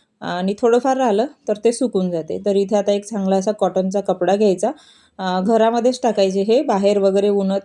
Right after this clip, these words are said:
टाकायचे नाही. घरामध्येच फॅनखाली हे सुकायला ठेवायचे पाच ते सहा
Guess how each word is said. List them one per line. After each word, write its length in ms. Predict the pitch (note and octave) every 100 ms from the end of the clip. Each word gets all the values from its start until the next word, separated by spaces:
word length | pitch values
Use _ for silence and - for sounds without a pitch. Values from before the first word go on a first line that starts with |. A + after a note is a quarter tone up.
| -
टाकायचे 460 | F3+ F#3 F#3 F#3+
नाही. 220 | G#3 F3 A3 - _ _ _ G3+
घरामध्येच 680 | G#3 G#3+ A3 G#3+ A#3+ - -
फॅनखाली 460 | G3+ G3 G#3 G#3
हे 160 | G#3+ A3
सुकायला 420 | A3 F#3+ F#3+ G3
ठेवायचे 480 | G#3 G#3+ F#3+ F#3 G3+
पाच 340 | G#3 F#3 E3+ -
ते 80 | F#3+
सहा 280 | F#3+ F3+